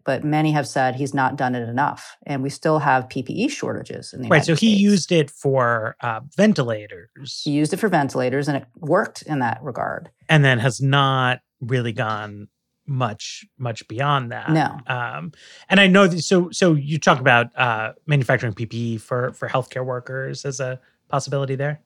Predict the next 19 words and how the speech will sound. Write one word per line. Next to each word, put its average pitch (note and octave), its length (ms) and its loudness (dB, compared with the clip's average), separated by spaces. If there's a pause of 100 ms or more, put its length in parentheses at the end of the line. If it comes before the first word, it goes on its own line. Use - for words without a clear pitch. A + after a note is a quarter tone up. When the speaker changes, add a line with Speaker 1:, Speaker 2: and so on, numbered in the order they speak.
(300)
Speaker 1:
Yeah, E3 260 2
exactly. D3 540 0
I C3 60 -2
mean, C#3+ 140 0
there's C#3+ 180 0
a C#3+ 100 0
range D#3+ 400 2
of D3+ 100 0
things, C3+ 400 -2 (120)
um, C3 320 -2
when D3 180 -2
there's C3 180 -4
supply B2+ 360 0
shortages A#2 720 -6
that A#2 340 -6
could, B2 400 -4 (380)
could D3 200 0
be, B2+ 420 -2
uh, A2 360 -2